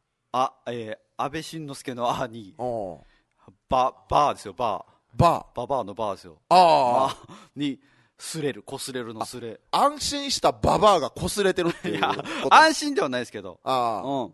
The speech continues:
Speaker 2: あ、あ、なんだっけ、安倍晋三の「あ」って。
Speaker 1: あのー、あれです。
Speaker 2: あ、あのー、
Speaker 1: あ、安倍晋之助の「あ」。
Speaker 2: 安倍の生命の「あ」か。
Speaker 1: そ-、あのー、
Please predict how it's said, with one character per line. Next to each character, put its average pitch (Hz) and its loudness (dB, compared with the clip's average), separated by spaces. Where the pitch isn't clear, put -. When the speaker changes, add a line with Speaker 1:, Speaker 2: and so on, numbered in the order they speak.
Speaker 2:
あ、 - -2
あ、 208 -8
な 226 -8
ん - -20
だ 202 0
っ - -12
け、 - -8
安 113 -4
倍 120 -6
晋 120 -14
三 104 -10
の 87 -12
「あ」 90 -10
っ - -14
て。 - -20
Speaker 1:
あ 135 -2
の 156 -4
ー、 104 -20
あ 135 -4
れ 180 -2
で 202 0
す。 - -4
Speaker 2:
あ、 - 2
あ 180 4
の 190 4
ー、 - 4
Speaker 1:
あ、 170 4
安 160 0
倍 180 -2
晋 - -10
之 175 -12
助 - -12
の 117 -10
「あ」。 180 2
Speaker 2:
安 208 -4
倍 254 6
の 226 -2
生 214 0
命 131 -8
の 104 -8
「あ」 101 -6
か。 - -18
Speaker 1:
そ-、 - -20
あ 113 -10
の 98 -12
ー、 - -20